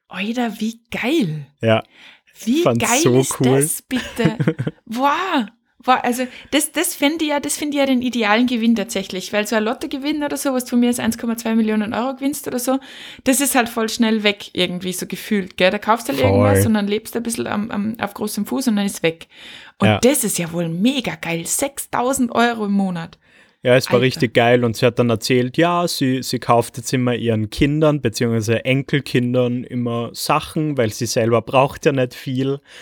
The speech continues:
Speaker 2: Und es wird
Speaker 1: Alter.
Speaker 2: einfach immer mehr Geld und <laughs> ich fand's so cool.
Speaker 1: Wie geil.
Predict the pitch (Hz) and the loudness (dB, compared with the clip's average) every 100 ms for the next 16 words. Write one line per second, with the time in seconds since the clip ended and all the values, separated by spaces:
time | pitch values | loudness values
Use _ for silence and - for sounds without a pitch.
0 | - - _ - 120 117 127 120 113 127 | -20 -20 _ -2 -2 4 4 4 2 0
1 | - 127 117 113 117 113 110 143 151 156 | -2 -2 -2 0 0 0 0 0 0 -2
2 | 151 127 117 131 - - - 180 - 131 | -2 -4 0 -2 0 -2 2 2 2 -2
3 | 120 - - 127 - 135 139 160 180 _ | -2 -4 -6 -6 0 2 4 2 -4 _
4 | - 190 180 | -6 -4 -4